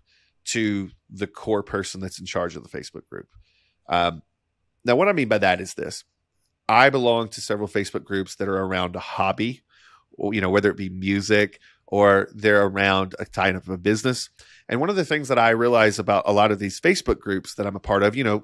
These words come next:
th-, I wanna be a part of this audience because a lot of my customers live in these audiences, or a lot of the really smart people that I wanna talk to are browsing in the background in this audience. They're not saying anything.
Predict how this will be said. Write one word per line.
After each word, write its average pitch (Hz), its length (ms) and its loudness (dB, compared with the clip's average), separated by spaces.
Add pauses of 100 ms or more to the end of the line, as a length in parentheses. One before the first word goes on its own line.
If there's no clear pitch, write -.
(140)
th-, 117 100 -4 (140)
I 117 100 4
wanna 190 220 6
be 190 80 4
a 139 60 6
part 139 220 6
of 113 40 2
this 110 160 0
audience 117 320 2
because 110 340 -4
a 107 60 0
lot 113 160 4
of 147 80 -4
my 123 140 4
customers 104 540 0
live 101 140 0
in 95 80 -6
these 92 160 -4
audiences, 95 460 -2
or 110 80 4
a 110 40 4
lot 135 200 8
of 143 100 0
the 117 260 -4
really 131 180 0
smart 139 360 2
people 123 200 -2
that 110 100 2
I 127 80 8
wanna 131 220 2
talk - 320 4
to 101 220 -4 (760)
are 120 180 10
browsing 117 800 0
in 113 100 -14
the 104 100 -12
background 90 600 -4
in 87 100 -14
this 87 160 -14
audience. 85 300 -6
They're 127 120 -2
not 139 180 0
saying 104 280 -2
anything. 98 460 -6